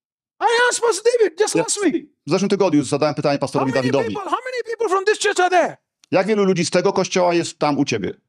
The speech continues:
Speaker 1: I said, "What's the number?"
Speaker 2: I jaka to liczba?
Speaker 1: I said, "Make sure."
Speaker 2: Upewnij się, mu-, mówię mu.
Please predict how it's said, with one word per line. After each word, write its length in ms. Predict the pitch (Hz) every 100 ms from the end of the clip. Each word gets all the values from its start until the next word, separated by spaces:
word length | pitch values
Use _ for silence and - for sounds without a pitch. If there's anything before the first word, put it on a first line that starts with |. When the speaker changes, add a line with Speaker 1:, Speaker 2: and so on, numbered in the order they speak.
| _ _ _ _ _ _ _ _
Speaker 1:
I 40 | 247
said, 140 | 349
"What's 100 | 349
the 100 | 294
number?" 280 | 330 330 214 - _ _ _ _ _ _
Speaker 2:
I 260 | 139 143 139
jaka 240 | 156 143 120
to 100 | 107
liczba? 320 | 104 82 90 254
Speaker 1:
I 20 |
said, 140 | 349 349
"Make 200 | 415 -
sure." 320 | 427 403 262 _ _ _ _
Speaker 2:
Upewnij 380 | - 156 175 151
się, 120 | 131
mu-, 180 | 120 117 110
mówię 260 | 127 113
mu. 280 | 110 123 135